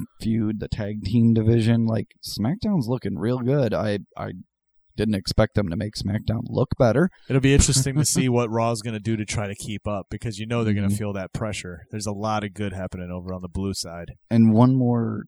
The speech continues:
Speaker 1: quick big wrestling thing.
Speaker 2: Yeah.
Speaker 1: Uh,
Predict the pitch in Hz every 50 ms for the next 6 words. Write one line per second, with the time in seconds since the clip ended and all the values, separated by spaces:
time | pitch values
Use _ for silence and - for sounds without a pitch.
0 | _ _ - - 117 117 - _ - - - - - 95 90 110 110 107 104 101
1 | 104 - - - 101 101 101 95 90 - - - _ - - 101 92 80 82 101
2 | 92 - 104 98 87 - _ - - 101 95 90 87 90 87